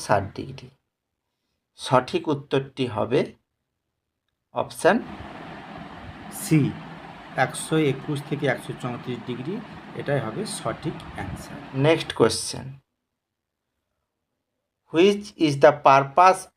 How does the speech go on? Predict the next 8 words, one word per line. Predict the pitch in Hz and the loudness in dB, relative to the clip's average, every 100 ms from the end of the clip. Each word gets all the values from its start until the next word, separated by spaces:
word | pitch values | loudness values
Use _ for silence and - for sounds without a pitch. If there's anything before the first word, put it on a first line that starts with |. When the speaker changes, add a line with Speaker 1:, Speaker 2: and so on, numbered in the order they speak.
| 139 | 0
Speaker 1:
of | 120 - - _ _ _ _ _ _ _ 147 | 2 0 -8 _ _ _ _ _ _ _ -4
ইএসআর, | 147 147 139 127 117 - - _ _ _ _ _ _ _ _ - | 0 0 4 8 8 6 0 _ _ _ _ _ _ _ _ -4
of | 151 151 160 | 0 2 4
an | 160 165 151 | 4 4 0
E | 143 139 | 2 2
S | 151 | 6
R | 151 127 147 - _ _ _ _ _ _ _ _ _ - | 8 8 6 2 _ _ _ _ _ _ _ _ _ -6
test। | 123 101 - | -4 -4 -12